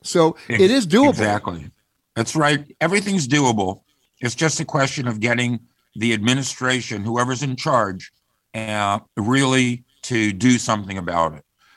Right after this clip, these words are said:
Speaker 2: And what we've had is when you've got a strong, uh, Secretary of Transportation, like we had Ray LaHood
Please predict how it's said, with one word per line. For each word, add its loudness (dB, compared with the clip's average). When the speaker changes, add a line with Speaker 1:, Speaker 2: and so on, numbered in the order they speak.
Speaker 2:
And -2
what -2
we've -4
had -2
is -6
when -2
you've -2
got 0
a -4
strong, 0
uh, -4
Secretary -2
of -4
Transportation, -2
like -8
we 0
had 0
Ray 2
LaHood 0